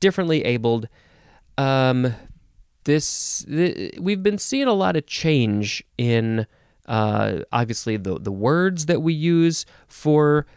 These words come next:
uh, groups of people who are differently abled. Um, there was the A D A, what was it, the American Disabilities Act, which I think was maybe in the seventies, um, when that got f-, federally created,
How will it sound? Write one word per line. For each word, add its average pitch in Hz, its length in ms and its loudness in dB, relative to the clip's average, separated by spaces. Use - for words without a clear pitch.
uh, 143 160 4
groups 160 320 0
of 147 80 -6
people 147 300 0
who 139 120 2
are 139 80 4
differently 135 640 0
abled. 127 540 2
Um, 113 260 0
there 120 220 2
was 113 120 -2
the 117 180 -4
A 143 200 2
D 127 140 -4
A, 127 420 0
what 117 160 -2
was 110 120 -4
it, 107 100 -2
the 110 120 -2
American 123 360 -2
Disabilities 123 720 0
Act, 117 260 -2
which 113 240 -6
I - 20 -6
think 220 300 -2
was 156 180 -4
maybe 160 300 -2
in 135 120 -2
the 120 80 -2
seventies, 147 1080 -2
um, 123 360 0
when 123 140 0
that 131 260 0
got 127 280 -2
f-, - 640 -20
federally 139 540 2
created, 123 760 0